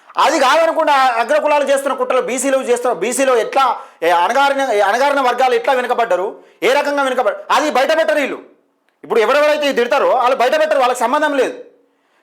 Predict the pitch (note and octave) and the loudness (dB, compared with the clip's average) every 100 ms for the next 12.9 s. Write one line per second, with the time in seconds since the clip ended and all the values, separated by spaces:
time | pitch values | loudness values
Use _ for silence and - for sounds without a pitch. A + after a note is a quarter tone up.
0 | - A3 D#4 F4 E4 C#4+ B3+ D4 E4+ F4 | -2 2 4 2 0 -2 0 2 2 0
1 | D4 D4+ E4 D#4+ D#4 E4+ D#4+ D4+ C#4 C#4 | 0 0 2 2 2 2 2 2 0 0
2 | C4+ A#3+ A3+ E3+ B2 - - _ _ _ | 0 0 0 -4 -6 -12 -20 _ _ _
3 | _ _ _ _ _ _ _ _ _ _ | _ _ _ _ _ _ _ _ _ _
4 | G#2+ F3+ D4+ D4+ D#4 D#4 E3 A#3+ D4+ D4 | -4 0 0 0 0 0 -2 -2 0 -2
5 | F3 A#3+ C#4 D4+ C#4+ C4+ A#3 A3+ B3+ A#3+ | -2 0 0 2 2 2 0 -2 0 0
6 | C4+ B3+ B3 A#3+ G3 C#3 C#3+ A3+ - _ | 0 -2 -4 -6 -4 -4 -4 -6 -14 _
7 | _ D3+ B3 D4 B3+ G#3+ D3+ D3+ F#3+ G#3+ | _ -6 -2 0 -2 -2 -4 -2 -2 0
8 | A#3+ C#4 - - _ _ _ _ _ F#3+ | -2 -4 -16 -20 _ _ _ _ _ -2
9 | A#3+ A3+ A#3 B3 A#3+ A3+ G#3 A#3 B3 A#3+ | 0 0 0 0 0 0 -4 -4 -2 -2
10 | A3+ G#3+ B3 C#4+ C#4+ C4+ A#3+ C#4+ C4 C4 | -2 0 0 2 0 2 0 0 -2 0
11 | C#4 C#4+ C#4 C4+ A#3+ G3+ D3+ A2 - _ | 0 0 0 0 0 -4 -8 -14 -20 _
12 | F#3+ G#3 C4+ C4 - A#3 G3 F#3+ F#3+ | -6 -2 0 -2 -2 -2 0 -4 -6